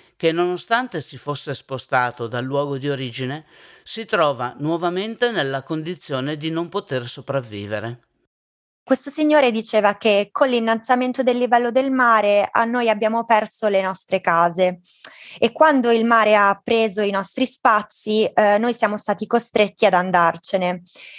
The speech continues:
Speaker 2: e quindi ci siamo spostati in un luogo dove però non c'era un fiume, non c'era un mare, però noi siamo pescatori e, e se non abbiamo niente da fare qui e non possiamo pescare,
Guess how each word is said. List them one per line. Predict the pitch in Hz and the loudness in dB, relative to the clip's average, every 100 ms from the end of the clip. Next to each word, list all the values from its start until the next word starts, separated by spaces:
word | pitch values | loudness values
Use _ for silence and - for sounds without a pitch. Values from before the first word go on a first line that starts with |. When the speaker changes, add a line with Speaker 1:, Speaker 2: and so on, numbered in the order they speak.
| - - | -14 -4
Speaker 2:
e | 349 | 0
quindi | 320 240 226 | 2 0 -2
ci | 233 | -2
siamo | 269 226 | 0 0
spostati | 220 - 269 - 226 233 | -2 -4 -4 0 0 0
in | 233 | 0
un | 262 | 2
luogo | 247 233 233 240 | 4 4 2 0
dove | 226 233 240 | 0 -2 0
però | 277 226 226 - | 4 4 4 0
non | 226 226 220 | -4 -4 -4
c'era | - 226 | 2 2
un | 202 196 | 2 -4
fiume, | - 277 208 185 180 _ | -4 -2 0 0 -2 _
non | 214 214 | -4 -4
c'era | 208 240 208 | 2 4 4
un | 208 | 4
mare, | 240 226 185 180 185 _ _ _ _ | 4 4 4 2 -2 _ _ _ _
però | 330 294 285 | 4 6 4
noi | 269 285 226 | 2 0 -2
siamo | - 240 220 | -2 0 0
pescatori | 208 - - 196 247 214 185 180 180 _ - - - - - | -4 -12 -6 0 4 4 4 -2 -8 _ -20 -20 -20 -20 0
e, | 214 220 214 - _ _ | 4 6 4 0 _ _
e | 220 226 208 - | 2 2 0 2
se | 311 | 2
non | 294 | 4
abbiamo | 233 202 240 233 | 2 4 2 2
niente | 233 233 233 214 | -2 -4 -2 -2
da | 196 | 0
fare | - 233 196 185 | 2 4 4 0
qui | - 214 196 | -6 -8 -4
e | 185 | -4
non | 190 185 | -4 -8
possiamo | 180 - 214 208 185 185 | -12 -2 0 0 0 -2
pescare, | - 180 - 226 185 190 220 | -4 -10 -4 2 4 6 4